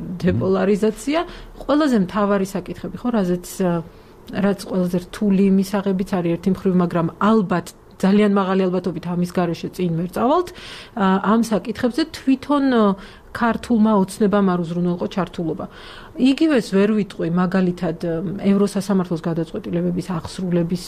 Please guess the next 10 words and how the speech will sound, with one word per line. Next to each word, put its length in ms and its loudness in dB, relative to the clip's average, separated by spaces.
ჯგუფთან 500 -2
დაკავშირებით, 800 0
რომელიც 380 -2
ერთი 260 -4
ცალკე, 400 -4
მ, 80 -2
მეთერთმეტე 560 -2
რეკომენდაცია 760 0
იყო, 240 0
ასევე 500 2